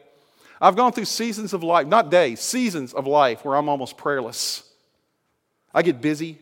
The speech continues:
and I'll allow everything. I'm praying with people all day. I'm, you know, you know, I prayed today. Yeah, you pray. I pray with this person and that person and that person. But today I reached out my hands to God personally. And I realized I'm convicted of more than anything else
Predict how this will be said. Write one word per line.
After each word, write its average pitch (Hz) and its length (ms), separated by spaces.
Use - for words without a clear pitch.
and 139 100
I'll 147 60
allow 143 220
everything. 151 300
I'm 226 120
praying 311 320
with 214 100
people 190 260
all 190 160
day. 208 160
I'm, 226 220
you 202 80
know, 254 120
you 202 120
know, 320 60
I 240 120
prayed 185 320
today. 160 200
Yeah, 349 180
you 320 80
pray. 247 200
I 240 60
pray 220 160
with 208 140
this 190 160
person 202 300
and 180 100
that 180 160
person 185 260
and 151 80
that 156 160
person. 208 340
But 170 80
today 180 160
I 247 80
reached 240 260
out 185 120
my 190 140
hands 185 240
to 165 100
God 165 220
personally. 165 640
And 196 120
I 196 40
realized 196 640
I'm 208 160
convicted 165 580
of 139 160
more 175 180
than 160 80
anything 196 380
else 139 200